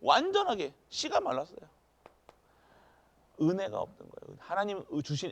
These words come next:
은혜가 사-, 하나님 믿지도 않고 은혜도 없고 하나님을 무서워하지를 몰라, 않았다니까요. 자기가 왕이에요, 그냥. 자기가 이 나라의 왕이에요. 최고란 거예요, 최고.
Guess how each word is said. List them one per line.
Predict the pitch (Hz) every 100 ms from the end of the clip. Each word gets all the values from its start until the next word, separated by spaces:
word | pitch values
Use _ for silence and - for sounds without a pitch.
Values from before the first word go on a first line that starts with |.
| -
은혜가 | 131 139 160 165
사-, | - - -
하나님 | - 220 208
믿지도 | 135 123 - 208
않고 | 98 95 - 175 196 - _ _ _ _ _ _ 139
은혜도 | 151 196 208 113
없고 | - - 196 - _ _ _ _ _ _ _ -
하나님을 | 196 240 262 233
무서워하지를 | 160 135 143 202 226 190 220
몰라, | 156 127 76
않았다니까요. | 101 139 143 120 101 87 82 76 73 - - _ _ _ _ _ _ _ -
자기가 | - 185 240
왕이에요, | 190 135 190 233
그냥. | 170 127 104 123 107 104 _ _ _ _ -
자기가 | - 190 214 226
이 | 175 156
나라의 | 196 220 202
왕이에요. | 139 170 196
최고란 | - 233 262 277 233
거예요, | 165 160
최고. | 180 175 143 127 117